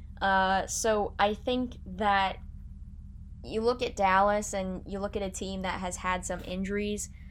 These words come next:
uh, in the, in the last few years to some of their star players.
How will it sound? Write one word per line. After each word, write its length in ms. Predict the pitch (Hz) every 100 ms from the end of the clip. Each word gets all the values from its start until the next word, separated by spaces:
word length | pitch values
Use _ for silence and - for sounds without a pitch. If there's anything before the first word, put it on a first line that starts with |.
| - - -
uh, 240 | 190 196 185
in 140 | 190 185
the, 240 | 185 175 -
in 140 | 185
the 80 | 180
last 360 | 185 196 196
few 160 | - 202
years 400 | 196 190 196 196
to 120 | -
some 220 | 190 190 190
of 140 | 180
their 360 | 180 185 185 180
star 420 | - 190 190 196
players. 760 | - 196 190 202 214 220 214